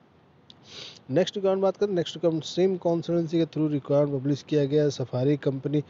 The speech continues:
और ये technicians कौन कौन सा है, ये भी यहाँ पे मेंशन किया गया है। तो technicians देखें, आपको technicians दिखाने की कोशिश करेंगे। थोड़ा video scroll स्लो करके देख सकते हैं या फिर पॉज करके देखें।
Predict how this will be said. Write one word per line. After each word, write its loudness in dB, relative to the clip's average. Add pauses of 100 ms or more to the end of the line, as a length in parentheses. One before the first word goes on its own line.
(300)
और 4
ये 4
technicians -2
कौन -2
कौन -2
सा 0
है, 4
ये 2
भी 0
यहाँ 0
पे -2
मेंशन 0
किया 2
गया -6
है। -10 (460)
तो 0
technicians 2
देखें, 0
आपको -6
technicians -6
दिखाने 0
की 4
कोशिश -2
करेंगे। 2
थोड़ा 2
video 4
scroll 0 (520)
स्लो 0
करके 4
देख 0
सकते -2
हैं 4
या 2
फिर -2
पॉज 0
करके -4
देखें। 0